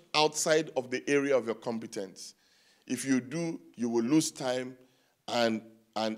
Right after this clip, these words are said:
energy. Uh, number two, in this, uh, post-pandemic <clears throat> economy, you have to learn to reskill. The people who will survive and succeed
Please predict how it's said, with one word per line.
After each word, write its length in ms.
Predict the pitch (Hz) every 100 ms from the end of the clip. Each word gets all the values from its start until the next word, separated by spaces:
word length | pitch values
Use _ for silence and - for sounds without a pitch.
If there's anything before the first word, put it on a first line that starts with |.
| 123
energy. 500 | 123 120 107 98 85 _ _ _ _ - _ _
Uh, 160 | - 117
number 260 | 120 131 131
two, 340 | - 190 113 - _ _ _ -
in 180 | 120
this, 420 | 127 202 - - - _ _ _ _ -
uh, 320 | 131 135 123
post-pandemic 2000 | 117 - 180 180 180 - - _ _ _ _ - 196 - - 143 135 151 156 151 -
<clears throat> 40 |
economy, 480 | 131 147 135 113 98 - _ _ -
you 120 | 127
have 140 | 143
to 100 | 143
learn 240 | 120 127 131
to 120 | 120
reskill. 500 | 110 107 - 120 95 - _ -
The 100 | 123
people 300 | - 175 185
who 180 | 175 180
will 160 | 160
survive 720 | 143 - 135 123 160 165 170 165 - - - -
and 160 | 139
succeed 540 | 135 139 - - -